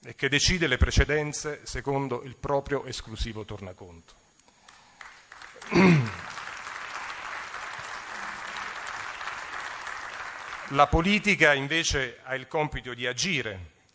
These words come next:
per rendere competitivo e accogliente il territorio nel quale le imprese e i lavoratori operano. Deve riconoscere e valorizzare le competenze, ma quelle vere.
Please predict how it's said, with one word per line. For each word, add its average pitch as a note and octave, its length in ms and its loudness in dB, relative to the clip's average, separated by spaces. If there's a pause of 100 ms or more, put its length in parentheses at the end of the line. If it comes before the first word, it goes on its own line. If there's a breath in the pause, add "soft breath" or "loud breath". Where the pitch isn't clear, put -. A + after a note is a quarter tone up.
(160)
per A#2+ 140 -6
rendere A#2 400 -2
competitivo F#3 920 4
e D#3 80 0
accogliente D#3 760 2
il D3+ 140 -8
territorio C#3+ 760 -6 (360 soft breath)
nel A2+ 160 -2
quale C3+ 260 6
le A#2 100 0
imprese C#3 640 2
e C3+ 40 -4
i B2+ 40 -6
lavoratori B2 580 -2
operano. D3+ 560 2 (540 soft breath)
Deve C#3+ 280 2
riconoscere F3+ 1120 6 (300)
e B2 120 -4
valorizzare D3 800 8
le F3 100 2
competenze, E3 800 -2 (560)
ma A#2 180 -4
quelle D3 280 8
vere. A2+ 560 2